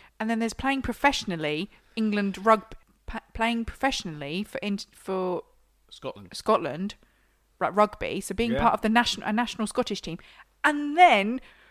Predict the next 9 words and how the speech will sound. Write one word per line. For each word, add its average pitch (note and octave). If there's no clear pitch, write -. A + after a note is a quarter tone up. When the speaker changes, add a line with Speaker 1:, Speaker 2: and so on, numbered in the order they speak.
Speaker 1:
then A#3+
being G#3
an, F#3
an F#3+
Olympic F#3
athlete. -
Speaker 2:
Yeah, D#3
it's A#2+
not, D3